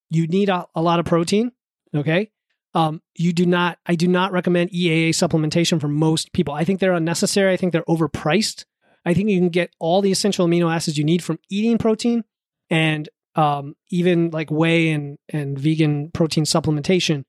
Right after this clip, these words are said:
where you get not just the E A As, but the rest of the, uh, protein, amino acids, um, and everything that comes along with it, the, you know, the calories that are in protein. So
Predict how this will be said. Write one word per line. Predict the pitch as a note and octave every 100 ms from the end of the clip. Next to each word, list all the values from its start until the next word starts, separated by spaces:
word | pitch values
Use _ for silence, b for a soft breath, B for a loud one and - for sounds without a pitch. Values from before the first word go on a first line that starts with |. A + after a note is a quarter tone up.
| _ _ _
where | E3+ E3
you | D#3+
get | E3+ F3
not | F3+ G3 F#3+
just | C#3+ F#3+ -
the | G3 F#3
E | E3+
A | D#3 E3+ E3+
As, | D3+
but | - D3+ D3+ _ b b _
the | E3
rest | D#3 E3 -
of | E3+
the, | E3 - -
uh, | D#3 D3 D3 _ _ _ _ _
protein, | G3 F3 F#3
amino | E3+ E3+ E3
acids, | E3 D#3+ D#3+ D3+ D3 - -
um, | B3 D3+ C#3+ C3+ C#3+ _ -
and | D#3+ D#3 D3 D3 - _ _ D4+
everything | F#3 F#3+ F3+
that | D#3+
comes | F#3 E3
along | D#3 E3 E3+
with | D3+
it, | C#3 - - F#3+ _
the, | E3 E3 -
you | F3
know, | C#3
the | D#3
calories | F#3 E3+ E3 D#3
that | D3
are |
in | C#3+
protein. | C#3+ E3+ C#3+ B2+ _ _ _ _ -
So | G3 F#3+ E3